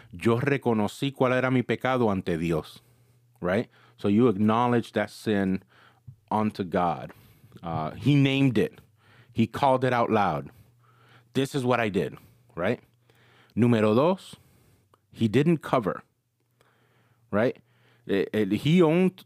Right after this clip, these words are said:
he owned up to the fact that there, there's something that I'm trying to hide, you know, because I'm ashamed. And you know what? I'm just not gonna cover it anymore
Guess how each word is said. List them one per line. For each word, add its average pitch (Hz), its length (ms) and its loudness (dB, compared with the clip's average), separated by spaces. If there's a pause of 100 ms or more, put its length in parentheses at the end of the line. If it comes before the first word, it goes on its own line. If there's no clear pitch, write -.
(160)
he 143 220 2
owned 151 280 4
up 165 180 0
to - 100 -8
the 120 100 2
fact 135 640 -4
that 104 240 0
there, 110 560 2 (520)
there's 104 220 2
something 165 580 0
that 127 120 2
I'm 123 140 0
trying 135 340 -2
to 165 100 0
hide, 113 360 0 (640)
you 95 120 0
know, 101 140 2
because 104 340 -2
I'm 101 240 0
ashamed. 135 560 -2 (520)
And 107 420 0
you 101 220 0
know 139 60 4
what? 165 260 2
I'm 113 120 -2
just 113 260 -6
not 110 360 2
gonna 113 160 2
cover 107 400 0
it 90 120 2
anymore 80 420 -4